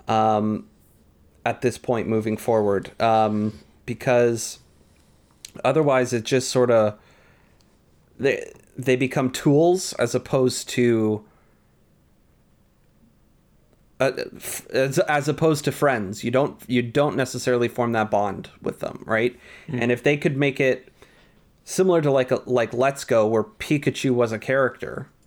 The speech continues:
Speaker 1: but if they could find a way to do that for a lot of the Pokemon,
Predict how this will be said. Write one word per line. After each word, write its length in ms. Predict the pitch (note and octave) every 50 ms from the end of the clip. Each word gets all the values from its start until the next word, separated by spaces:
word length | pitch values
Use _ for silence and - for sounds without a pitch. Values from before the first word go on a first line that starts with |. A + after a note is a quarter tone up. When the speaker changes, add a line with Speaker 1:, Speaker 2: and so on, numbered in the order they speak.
| _ _ _ _ _ _ _ _ _ _ _ _ _ _ _ _ _ _ _ _ _ _ _ _ _ -
Speaker 1:
but 400 | F3+ C3+ A#2+ D3 C#3 B2+ B2 -
if 100 | B2+ B2 -
they 80 | B2+
could 180 | A#2+ - B2 -
find 340 | - - D3 C#3+ D3 D3+ D3+
a 60 | C#3+
way 140 | C3+ C3+ B2+
to 100 | B2 A#2+
do 300 | A2+ A2+ C3 B2+ B2 B2
that 300 | B2 A#2+ A#2 A2+ - -
for 300 | - - A#2 A2+ A2 G#2
a 120 | - A2
lot 440 | G#2+ A2 A2 A2 A2 A#2+ B2 A#2+ -
of 140 | A#2+ A2+ A2+
the 80 | A#2 A2+
Pokemon, 640 | - B2 B2 A#2+ - C3+ C3+ C3+ C#3 D3 D#3 E3+